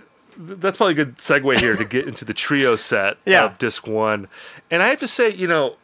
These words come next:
Speaker 1: so I was very curious to hear your Free Fallin' take, and I'm
Speaker 2: Mm-hmm.
Speaker 1: surprised, quite honestly, that you are as open to that song as,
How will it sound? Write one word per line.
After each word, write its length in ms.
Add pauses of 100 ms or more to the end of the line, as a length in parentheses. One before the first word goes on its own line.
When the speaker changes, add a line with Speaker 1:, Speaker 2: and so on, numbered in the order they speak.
(120)
Speaker 1:
so 380 (640)
I 60
was 100
very 200
curious 320
to 100
hear 140
your 80
Free 220
Fallin' 600
take, 300
and 80
I'm 80
Speaker 2:
Mm-hmm. 60
Speaker 1:
surprised, 880 (420)
quite 200
honestly, 520
that 180
you 460 (420)
are 480 (720)
as 160
open 300
to 60
that 180
song 440
as, 380